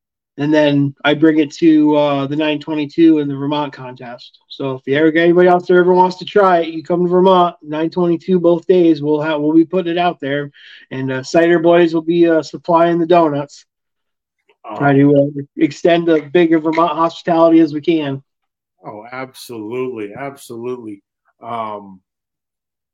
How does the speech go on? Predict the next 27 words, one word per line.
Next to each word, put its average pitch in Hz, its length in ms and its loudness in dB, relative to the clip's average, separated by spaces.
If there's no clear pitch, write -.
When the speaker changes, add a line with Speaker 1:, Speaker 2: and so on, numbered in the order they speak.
Speaker 2:
Uncle 135 480 -10
Steve, 139 360 -2
I'm 156 160 -2
gonna 160 160 -6
come 165 240 -4
up 165 160 -4
and 143 160 -12
cook - 320 -4
hot 160 260 -6
dogs 156 340 -2
on 147 160 -6
a 127 80 -10
coat 151 240 -2
hanger. 123 360 -14
Uncle 214 180 -8
Steve, 226 440 -6
the 165 80 -8
doors 190 320 0
are 202 60 -6
always 208 240 0
open, 202 300 -6
brother. 160 360 -8
Anytime 226 580 -8
you 226 140 -8
wanna 233 300 -8
come 220 340 -12
up 220 220 -10